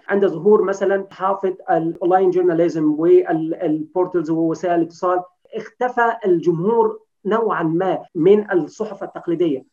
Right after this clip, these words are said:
لو حضرتك لاحظتي في أوروبا، في بعض الد-، الدول ال-، الشرق الأوسط،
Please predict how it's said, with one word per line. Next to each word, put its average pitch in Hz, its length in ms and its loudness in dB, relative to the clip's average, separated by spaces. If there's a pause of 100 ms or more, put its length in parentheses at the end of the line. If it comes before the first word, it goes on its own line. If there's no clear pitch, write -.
(120)
لو 196 160 2
حضرتك 208 460 -4
لاحظتي 196 460 -2
في 196 200 -6
أوروبا، 202 400 0
في - 140 -6
بعض 190 200 -4
الد-، 170 180 -6
الدول 196 420 2
ال-، 185 220 -4
الشرق 175 440 -4
الأوسط، 190 400 -4